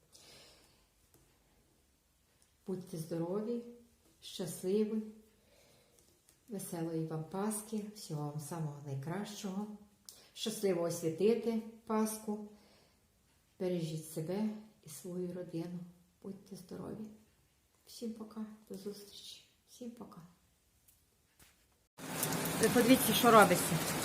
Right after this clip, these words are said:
Подивіться, що всі роблять. Це зараз на п'яту годину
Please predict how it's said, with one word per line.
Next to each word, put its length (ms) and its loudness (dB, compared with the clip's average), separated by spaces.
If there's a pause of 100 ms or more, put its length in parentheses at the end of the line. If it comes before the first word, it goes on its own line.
(720)
Подивіться, 380 6
що 160 4
всі 160 6
роблять. 180 10 (800)
Це 120 6
зараз 260 12
на 60 12
п'яту 360 12
годину 440 10